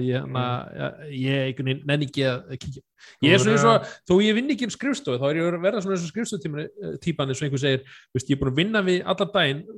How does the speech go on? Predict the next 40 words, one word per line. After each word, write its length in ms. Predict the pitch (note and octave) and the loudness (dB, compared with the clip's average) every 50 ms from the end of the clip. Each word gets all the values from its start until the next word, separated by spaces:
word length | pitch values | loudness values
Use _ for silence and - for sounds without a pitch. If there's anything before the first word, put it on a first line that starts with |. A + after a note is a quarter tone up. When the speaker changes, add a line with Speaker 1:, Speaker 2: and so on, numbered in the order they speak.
| F3 D3+ - - | -12 -10 -12 -8
Speaker 1:
fram 200 | - D#3+ F3 F3 | -6 -4 -4 -2
að 60 | E3+ - | 0 2
tólf 360 | F3+ D#3 C3 B2+ D3 D#3+ C#3+ - _ _ _ _ _ _ _ _ | 2 4 4 4 4 2 0 -2 _ _ _ _ _ _ _ _
og 180 | - C3 C3 C3+ | 2 2 2 2
Speaker 2:
Já, 60 | C#3 C#3 | 2 2
Speaker 1:
ég 120 | C#3+ C#3 | 2 4
nenni 120 | D3+ F#3 G3+ | 4 4 4
Speaker 2:
ertu, 80 | G3 | 4
Speaker 1:
ekki 140 | F#3 E3+ - | 2 2 2
Speaker 2:
ertu 180 | D#3 - - F3 | 0 0 2 4
Speaker 1:
að 60 | D3 | 4
Speaker 2:
þessi 140 | B2+ C#3+ A#2+ | 4 4 4
Speaker 1:
koma 160 | - E3+ F3 E3 | 4 2 2 2
Speaker 2:
kokk-, 200 | - - - - - | 0 -6 -8 -6 -4
ertu 200 | D#3 C3 F3 D#3+ | -2 -2 -2 2
kokkurinn 500 | - F3 E3+ F3+ F3+ F#3+ F3 D#3+ E3 D3 | 2 2 2 4 4 2 2 2 0 -2
sem 140 | - D#3+ | -4 -4
fer 80 | C3+ D#3+ | -4 -2
heim 160 | D#3 D3+ D#3+ D3+ | 0 0 0 0
til 100 | - - - | -2 -4 -4
sín 60 | C#3 | -2
og 40 | C3+ C#3 | -2 -2
vill 100 | C#3 D3 C3 | -2 -4 -4
ekki 100 | B2 B2+ | -2 -2
elda 260 | B2 A#2+ A2+ - G#2+ | -4 -4 -4 -4 -4
og 140 | G#2+ G#2+ G#2+ | -4 -2 -2
hann 100 | B2 A#2+ | 2 4
Speaker 1:
Já, 80 | F3 | 6
Speaker 2:
panta 200 | E3 E3 D#3+ D#3 E3+ | 8 8 10 10 8
Speaker 1:
ég, 60 | E3+ | 8
Speaker 2:
pizza? 140 | E3 E3 G3+ F#3 | 6 6 4 4
Speaker 1:
og 80 | E3+ | 6
ég 160 | F3+ F#3 F#3 | 6 6 6
nenni 220 | F#3+ G#3 G#3+ G#3 G3+ | 6 4 2 0 -2
ekki 160 | G3+ G3+ G3 G3 | 0 0 2 2
annað 160 | G3 F#3+ F#3+ | 2 0 -2
að 80 | F3 - | -4 -4
spila 160 | - F#3 D#3+ | -4 -4 -2
það. 320 | C#3 C3 C3+ C3+ D3+ E3+ | -2 -2 -2 -2 -2 -2
Ég 140 | F3 F3 F3+ | -2 -4 -4